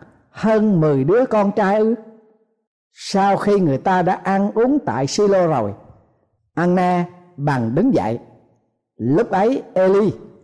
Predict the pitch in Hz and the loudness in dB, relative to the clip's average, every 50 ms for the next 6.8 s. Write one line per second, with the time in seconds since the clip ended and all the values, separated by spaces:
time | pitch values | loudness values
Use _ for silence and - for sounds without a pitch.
0 | _ _ _ _ _ _ - 151 151 143 143 143 139 247 269 277 220 185 175 208 | _ _ _ _ _ _ -6 -4 -2 0 0 0 0 0 0 2 2 2 2 2
1 | 277 - - - - - - _ _ _ - 240 208 202 196 208 202 180 160 143 | 0 -2 -6 -12 -20 -20 -20 _ _ _ -4 -2 0 0 0 0 0 0 0 2
2 | 143 139 131 131 - 214 196 190 175 160 139 135 - - - 208 214 196 226 233 | 2 0 0 -2 -2 -2 -2 0 0 0 -2 -2 -4 -2 -2 -2 0 2 2 2
3 | 262 277 320 294 175 143 170 156 151 131 127 139 190 196 190 185 202 180 - 151 | 2 2 0 0 -2 -2 0 0 0 0 -2 -2 0 0 0 0 0 -2 -2 0
4 | 139 165 214 233 262 247 - 123 127 151 185 214 233 220 - - 151 147 139 131 | 0 0 2 0 -2 -2 -4 -4 -2 0 0 -2 -2 -4 -6 -6 -4 -2 -2 -2
5 | 123 - 147 139 113 101 - - - - _ _ _ _ _ _ _ _ _ _ | -2 -2 -2 -2 -4 -6 -8 -12 -20 -20 _ _ _ _ _ _ _ _ _ _
6 | _ _ _ _ _ - 165 175 180 185 190 185 180 180 180 180 | _ _ _ _ _ -6 -2 -2 0 0 2 2 2 0 0 -2